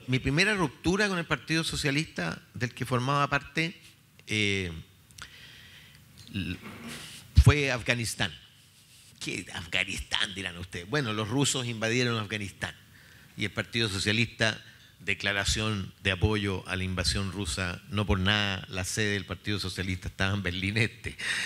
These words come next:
¿ah? Eh, y luego mi ruptura fue el golpe de Estado de Jaruzelski en Polonia.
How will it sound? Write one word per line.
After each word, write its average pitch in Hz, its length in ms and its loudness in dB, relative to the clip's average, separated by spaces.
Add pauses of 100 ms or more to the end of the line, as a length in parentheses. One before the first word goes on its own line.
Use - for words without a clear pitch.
(140)
¿ah? 110 200 0 (540)
Eh, 107 380 4
y 113 100 0
luego 185 520 6
mi 135 140 0
ruptura 127 520 4 (760)
fue 139 640 0 (260)
el 113 180 0
golpe 135 300 4
de 117 60 6
Estado 135 380 4
de 120 60 4
Jaruzelski 117 880 0 (260)
en 98 160 -4
Polonia. 78 440 4